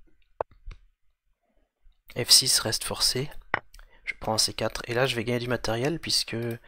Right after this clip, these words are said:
le fou est clou-, est toujours cloué et il est attaqué quatre fois. Défendu trois fois seulement. Et il peut pas le défendre une quatrième fois, si ? C'est à, c'est à qui jouer, c'est à lui.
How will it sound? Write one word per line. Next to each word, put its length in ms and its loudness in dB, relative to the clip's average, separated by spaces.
le 380 -4
fou 180 2
est 80 2
clou-, 160 -4
est 120 -4
toujours 180 -2
cloué 440 2
et 100 -4
il 100 -4
est 40 0
attaqué 640 -2
quatre 220 -2
fois. 240 -6
Défendu 640 -10
trois 220 -4
fois 180 -6
seulement. 420 -4
Et 100 4
il 80 0
peut 100 -4
pas 140 2
le 60 0
défendre 340 -6
une 220 -4
quatrième 640 -4
fois, 380 -8
si ? 240 -10
C'est 160 -2
à, 40 -8
c'est 220 0
à 40 -6
qui 160 -8
jouer, 140 -4
c'est 160 4
à 20 0
lui. 340 -6